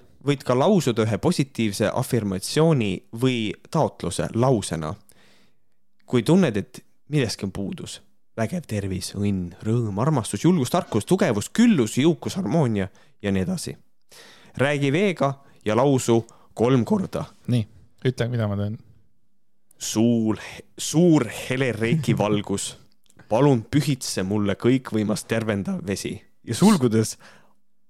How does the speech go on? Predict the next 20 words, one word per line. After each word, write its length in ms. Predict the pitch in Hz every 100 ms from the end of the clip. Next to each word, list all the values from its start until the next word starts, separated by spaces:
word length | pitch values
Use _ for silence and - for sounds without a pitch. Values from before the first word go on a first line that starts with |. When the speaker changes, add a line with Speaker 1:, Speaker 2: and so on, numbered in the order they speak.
| _ -
Speaker 1:
A 240 | 127 156 113
Pihla 320 | 147 151 117
kaks 240 | 127 139
tuhat 200 | - 156
neliteist, 540 | 190 175 208 196 - -
ta 100 | -
pannud 300 | 185 196 202 220
enda 160 | 190
viite 320 | 233 247 254 247
siia 200 | 254 240
taha. 240 | 233 262 - - - - - 679 932 719 - 762 - 762 1077 762 1077 719 1077 - - -
Speaker 2:
See 180 | - 180
on 60 |
nagu 100 | 196
Elis 240 | 185 220 -
Brouwer. 340 | 302 254 123 117 - _ _ -
Speaker 1:
See 120 | 571
on 80 | 508
nii 140 | 539 494
crazy. 500 | 466 466 480 -